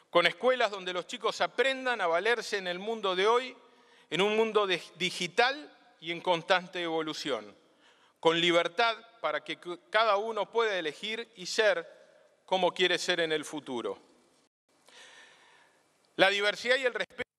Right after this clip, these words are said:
son valores en los que creo profundamente, en todas las diversidades. Las luchas más recientes y las creencias y valores más tradicionales.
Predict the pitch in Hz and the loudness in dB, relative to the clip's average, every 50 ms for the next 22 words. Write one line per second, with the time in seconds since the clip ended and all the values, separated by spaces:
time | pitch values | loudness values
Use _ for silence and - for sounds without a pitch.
0 | _ _ _ _ - - 202 196 208 220 240 _ - - 220 196 - 208 190 180 | _ _ _ _ -6 -2 -2 0 0 0 -2 _ -4 -4 -4 -4 -4 -6 -4 -6
1 | 165 - - 170 160 - 202 202 208 202 202 208 196 202 - 190 170 156 - 220 | -6 -4 -4 -6 -4 -2 0 2 2 2 2 0 -2 -6 -6 -4 -4 -2 0 0
2 | 220 208 196 185 170 156 127 113 110 - 117 104 101 - - _ _ _ _ - | 0 2 2 2 4 2 0 -2 -4 -6 -8 -8 -8 -10 -16 _ _ _ _ -4
3 | 156 156 156 151 - 202 190 160 143 135 131 123 113 135 123 123 127 120 120 - | -2 -2 0 4 4 4 6 4 2 2 0 -4 -6 -4 -4 -2 -2 -4 -4 -6
4 | - 123 120 117 107 104 101 98 - - - - - _ _ _ _ _ _ _ | -4 -2 0 0 0 0 -2 -6 -10 -14 -18 -20 -20 _ _ _ _ _ _ _
5 | _ _ _ _ _ _ _ _ _ _ _ _ _ _ _ _ _ _ _ _ | _ _ _ _ _ _ _ _ _ _ _ _ _ _ _ _ _ _ _ _
6 | _ _ _ _ _ _ _ - 143 160 175 214 214 196 - 202 170 190 202 190 | _ _ _ _ _ _ _ 0 0 2 4 2 2 2 2 2 2 2 0 0
7 | 190 185 156 - - 240 254 277 285 247 - 269 262 262 - - - - - _ | 0 -2 -6 -4 -2 0 -2 -2 -2 -4 -8 -6 -6 -6 -6 -10 -16 -18 -20 _
8 | _ _ _ _ _ _ - 160 165 156 - - - 175 180 202 214 214 202 - | _ _ _ _ _ _ -4 0 0 0 2 2 0 2 4 4 2 0 -2 -2
9 | - 190 170 - 180 165 160 165 170 180 180 170 156 175 170 156 - 180 160 165 | 0 0 0 0 0 0 0 2 2 0 0 0 0 -2 -4 -2 -2 0 0 0
10 | 160 151 - - 160 147 143 123 117 113 107 104 - - - | -2 -2 -4 -2 0 0 0 0 -2 -4 -6 -10 -10 -14 -20